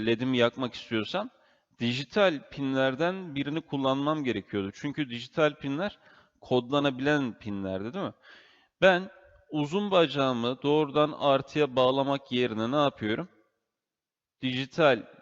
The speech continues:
pinlerden dokuza, dokuza bağlıyorum. Peki, direncimin alt bacağını ne yapacağım? Direncimin alt bacağını da,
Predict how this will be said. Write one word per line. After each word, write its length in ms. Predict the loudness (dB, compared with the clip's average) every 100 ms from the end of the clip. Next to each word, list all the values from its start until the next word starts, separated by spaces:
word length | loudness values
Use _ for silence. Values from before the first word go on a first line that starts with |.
| _
pinlerden 760 | -10 -6 -2 -2 -2 -4 -4 -8 _ _ _ _ _ _ _ _ _ _ _ _ _ _ _ _ _ _ _ _ _ _ _
dokuza, 600 | -4 -4 -6 -4 -4 -6 -16 _ _ _ _ _ _ _
dokuza 520 | -16 -16 -12 -10 -12 -16 _
bağlıyorum. 400 | -4 -4 -6 -14 _ _ _ _ _ -20 -20 -20 _ -6
Peki, 360 | -2 -4 2
direncimin 640 | 4 6 4 2 -2 -4 -4
alt 380 | 2 2 4
bacağını 440 | 2 4 2 2 2
ne 40 |
yapacağım? 400 | 0 -2 -6 -8 -10 _ _ _ _ _ _
Direncimin 440 | 2 2 2 0
alt 220 | 0 2 0
bacağını 420 | -2 0 0 0
da, 180 | -4